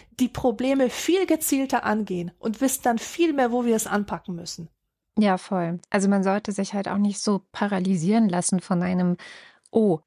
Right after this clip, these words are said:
Speaker 2: die israelische Regierung“, jetzt wieder bei dem alten Beispiel angesetzt, „ist böse, also kann ich nicht auf der Seite Israels sein“, sondern wirklich
Speaker 1: Ja,
Speaker 2: so eine
Speaker 1: genau.
Speaker 2: Politik des sowohl als auch, hat Antje Schrupp das mal genannt,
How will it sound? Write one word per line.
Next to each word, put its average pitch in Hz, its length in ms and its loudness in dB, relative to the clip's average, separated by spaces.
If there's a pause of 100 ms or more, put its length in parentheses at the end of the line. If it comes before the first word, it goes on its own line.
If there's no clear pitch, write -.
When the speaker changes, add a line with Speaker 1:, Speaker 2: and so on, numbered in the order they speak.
Speaker 2:
die 185 140 -2
israelische 185 640 0
Regierung“, 175 340 2
jetzt - 240 -4
wieder 175 140 0
bei 170 120 -2
dem 156 160 -2
alten - 200 -4
Beispiel 160 340 -4
angesetzt, 170 480 -2
„ist - 180 -4
böse, 196 460 2 (420)
also 185 560 4 (240)
kann 185 220 2
ich 185 140 2
nicht 185 260 2
auf 180 100 -4
der 170 100 0
Seite 170 260 0
Israels - 480 -4
sein“, 151 180 -2
sondern 160 320 -2
wirklich 240 300 0
Speaker 1:
Ja, 247 60 4
Speaker 2:
so 220 60 2
eine 180 200 2
Speaker 1:
genau. 185 160 -2
Speaker 2:
Politik 196 560 -2 (420)
des 196 180 2
sowohl 196 420 2
als 190 360 -4
auch, 160 320 0
hat - 180 -8
Antje 170 220 -2
Schrupp - 240 -4
das - 200 -10
mal 147 140 -4
genannt, 151 360 -2